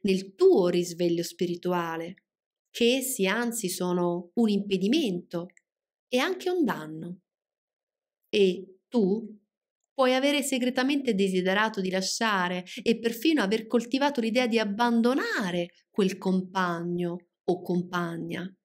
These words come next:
per un altro che è affine a te nelle aspirazioni e nella ricerca e che quindi ti sembra più vicino al tuo ideale. Tu puoi sfuggire alla mia scelta primitiva,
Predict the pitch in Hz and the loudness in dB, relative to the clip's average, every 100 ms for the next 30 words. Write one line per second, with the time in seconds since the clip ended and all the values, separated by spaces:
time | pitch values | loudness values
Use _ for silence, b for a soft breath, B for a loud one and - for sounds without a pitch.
0 | _ _ _ 190 175 185 180 170 175 - | _ _ _ -2 0 0 0 -4 -6 -10
1 | - 170 B B B - 196 185 190 190 | -8 -8 B B B -2 0 2 -2 -4
2 | - 185 - - 185 175 175 - 269 254 | -4 -4 -2 0 0 0 -4 -4 2 2
3 | 175 - - 170 165 170 - 175 165 165 | 0 -8 -4 -2 -2 -4 -4 -4 -4 -6
4 | - 262 254 196 180 175 - 202 185 175 | -2 2 2 2 -2 -4 -2 0 2 0
5 | 170 165 - 175 165 160 _ 165 180 _ | -2 -4 -4 -4 -6 -10 _ -14 -14 _
6 | _ b - 170 175 254 254 202 175 170 | _ b -6 -4 0 -2 0 2 2 0
7 | 170 196 226 - _ 202 196 196 190 190 | 0 0 -2 -8 _ -4 0 2 2 0
8 | 185 196 165 170 - 359 330 175 156 - | -2 -2 -2 -2 0 4 4 2 -4 -12
9 | _ 175 - 175 165 165 156 156 170 185 | _ -10 -6 -4 -2 -2 -4 -6 -10 -14
10 | _ _ _ _ _ _ _ _ _ _ | _ _ _ _ _ _ _ _ _ _
11 | _ _ _ _ _ _ _ _ _ _ | _ _ _ _ _ _ _ _ _ _
12 | _ _ _ - 330 - 240 233 233 - | _ _ _ 0 0 4 2 2 0 -4
13 | 196 208 254 220 185 185 202 240 262 233 | 0 2 4 4 2 2 2 2 2 0
14 | - - 220 226 - 202 202 196 196 190 | -2 -2 -2 -2 -6 -2 0 0 0 0
15 | 180 175 180 | 0 0 -4